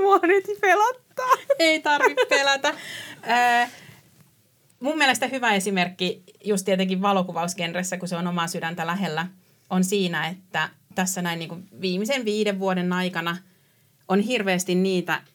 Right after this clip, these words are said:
Speaker 2: jotka on seikkailijoita.
Speaker 1: Hmm.
Speaker 2: He pitää niinku adventure,
Speaker 1: Jaa, jaa.
Speaker 2: explorer,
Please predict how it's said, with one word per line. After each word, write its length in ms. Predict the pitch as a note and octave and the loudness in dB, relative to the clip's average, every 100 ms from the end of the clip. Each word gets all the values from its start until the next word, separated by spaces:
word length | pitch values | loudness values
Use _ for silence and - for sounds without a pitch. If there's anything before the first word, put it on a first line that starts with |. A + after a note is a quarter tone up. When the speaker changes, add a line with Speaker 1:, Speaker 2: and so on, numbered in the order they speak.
| _ F3+ | _ -6
Speaker 2:
jotka 320 | E3+ - E3 | -6 -4 -2
on 100 | E3 | -2
seikkailijoita. 1080 | G#3+ G#3+ F#3 - B2+ - A2 F2 E2 - G#3 - _ A#3+ | -2 -2 -4 -6 -8 -8 -10 -12 -12 -10 -10 -14 _ -12
Speaker 1:
Hmm. 420 | B3+ A3 E3+ E3+ - - | -8 -6 -6 -8 -12 -12
Speaker 2:
He 60 | |
pitää 260 | F#3+ G#3+ F#3+ | -8 -4 -2
niinku 200 | G3 F#3+ F#3 | -2 -4 -4
adventure, 800 | G3+ G3+ A#3+ G#3+ E3 - E3 - - _ _ | -4 -4 -2 -2 -2 -6 -8 -8 -12 _ _
Speaker 1:
Jaa, 500 | G#3+ A#3+ B3 F#3 E3+ | -8 -4 -2 -2 -2
jaa. 120 | F3+ G3+ | -2 0
Speaker 2:
explorer, 800 | F3+ F3 A#3+ A3+ F#3 D3+ D#3 | 0 0 0 2 2 2 -2